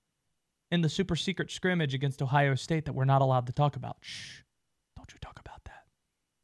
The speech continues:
Ty Appleby, he's going to be a fan favorite this year. The same way that Alondas Williams was a fan favorite, Ty Appleby is going to be that this year. And it seems clear to me. He's a proven ball handler.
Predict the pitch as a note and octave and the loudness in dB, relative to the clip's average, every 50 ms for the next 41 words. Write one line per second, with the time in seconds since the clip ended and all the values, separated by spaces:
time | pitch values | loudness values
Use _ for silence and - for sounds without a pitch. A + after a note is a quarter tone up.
0 | - - F3 F3+ F#3 F3+ F3 F#3 D#3+ D#3+ C#3+ C#3+ C3+ B2+ - _ _ _ _ _ | 0 4 6 6 6 6 6 6 4 4 2 2 0 0 -2 _ _ _ _ _
1 | _ _ _ _ _ _ _ _ _ _ _ _ - - G3+ G#3 G#3+ G#3+ F#3 E3 | _ _ _ _ _ _ _ _ _ _ _ _ -2 2 4 6 6 4 4 4
2 | - G#3 G3+ G3 F#3+ F#3 F3 E3 D#3 D3+ D#3+ D3+ C#3 C3 - D3 C3+ B2+ B2+ B2 | 6 6 8 8 6 6 4 4 4 4 4 4 4 4 4 4 4 4 4 4
3 | - B2+ B2 A#2 A#2 - - - B2+ - - - - D#3+ - _ _ _ _ _ | 4 2 2 2 -2 -6 -10 -10 -10 -10 -10 -10 -10 -12 -16 _ _ _ _ _
4 | - - C3+ - - F#3+ G3 G#3 G#3 F#3+ G3 G3 F#3 E3+ E3+ D#3+ D#3 D#3 D#3+ E3 | -6 -6 -2 2 4 4 6 6 6 6 6 6 8 6 4 4 6 6 6 6
5 | E3 D#3+ D#3 C#3+ - - C#3 D3 D#3 E3 E3+ F3+ F#3+ F#3+ F#3+ F#3 - - - - | 6 4 2 0 0 2 4 4 6 6 6 6 4 4 2 -2 -4 -10 -14 -8
6 | - D#3+ F3 E3 F3 F3+ F3+ - - F#3 F3+ F#3+ F#3+ F#3+ F#3 - - F#3 F#3 F#3+ | 2 2 4 6 6 4 4 4 2 2 4 6 4 4 2 2 4 4 4 6
7 | F3+ G3 G#3 G#3 - - - _ _ _ _ _ _ _ _ _ _ _ _ _ | 4 4 2 0 0 -6 -16 _ _ _ _ _ _ _ _ _ _ _ _ _
8 | _ _ _ _ - - F3+ F3+ F3+ F3+ E3+ D#3+ D#3 D#3 D3 - D3+ C3 C3 B2+ | _ _ _ _ 4 6 8 8 10 8 8 8 6 6 4 2 0 0 0 0
9 | A#2+ A2+ A#2+ - _ - - C3 A#2+ A#2+ - C#3 C3+ C3 C3 B2+ - C3 A#2+ B2+ | -2 -2 -6 -8 _ -4 -4 -2 -2 2 4 4 4 4 2 2 0 -2 0 2
10 | B2+ B2+ A#2+ A#2+ A#2 - - - B2+ A2+ - - - A2 - - _ _ - E3 | 0 2 4 4 2 2 0 -4 -8 -8 -8 -10 -12 -12 -12 -12 _ _ 0 2
11 | D#3 D3+ - - - - - E3 E3+ E3 D#3+ D3 - - D3 C#3 C3 A#2+ A#2 - | 2 2 2 -4 -12 -4 -2 0 2 2 2 0 0 2 2 4 4 2 0 -6
12 | - - - _ _ _ _ _ _ _ _ - A#2 A2+ A2 A#2+ G#2+ - C#3+ D3 | -10 -12 -14 _ _ _ _ _ _ _ _ -10 -8 -8 -8 -10 -8 -4 -2 0
13 | D3+ D3 D#3+ D#3+ D#3 D3 D#3 D3+ D3+ C#3+ C3 G#2+ B2 A#2+ A2+ A2+ - - - - | 0 2 2 2 4 4 6 6 6 6 4 2 0 -2 -2 -4 -8 -12 -14 -14
14 | E3 D3+ | -14 -16